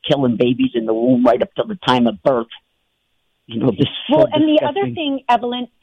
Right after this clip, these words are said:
Speaker 2: to that point, I mean, you know, for people who are like, "Oh, you know, how can, how can you say they're trying to kill,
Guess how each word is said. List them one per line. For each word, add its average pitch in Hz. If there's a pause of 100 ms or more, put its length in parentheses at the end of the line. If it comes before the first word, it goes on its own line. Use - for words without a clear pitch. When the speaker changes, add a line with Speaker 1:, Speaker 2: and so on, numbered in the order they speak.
(360)
Speaker 2:
to 277
that 262
point, 359
I 233
mean, 226
you 233
know, 233
for 220
people 254
who 240
are 226
like, 208
"Oh, 233
you 240
know, 185
how 277
can, 233 (500)
how 277
can 285
you 247
say 269
they're 220
trying 240
to 220
kill, 233